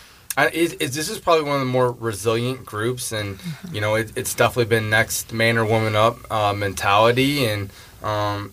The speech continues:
Speaker 1: and really it's a, I think it's allowed us to stay present.
Speaker 2: Mm-hmm. Yeah, and, and injuries are always tough, but I think, um, you know, when they happen, the best thing you can do is just focus on the day-to-day and doing what you can, capitalizing, um, in each day. And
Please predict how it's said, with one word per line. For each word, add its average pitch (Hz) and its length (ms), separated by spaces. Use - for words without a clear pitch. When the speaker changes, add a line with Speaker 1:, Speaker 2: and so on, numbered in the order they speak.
Speaker 1:
and 127 180
really 165 180
it's - 180
a, 120 200
I 110 60
think 117 220
it's - 400
allowed 110 380
us 104 160
to 95 140
stay 95 220
present. 90 560
Speaker 2:
Mm-hmm. 190 360
Yeah, 165 320
and, 208 260
and 254 120
injuries 269 460
are 208 100
always 156 340
tough, 156 380
but 151 200
I 175 140
think, 165 440
um, 156 560
you 202 100
know, 190 120
when 185 140
they 185 120
happen, 180 420
the 170 100
best 165 240
thing 190 140
you 180 80
can 180 160
do 160 180
is 190 140
just - 220
focus 156 580
on 185 120
the 180 80
day-to-day 160 520
and 151 140
doing 156 180
what 156 120
you 156 100
can, 156 400
capitalizing, 160 800
um, 156 280
in 175 160
each 175 260
day. 170 300
And 160 200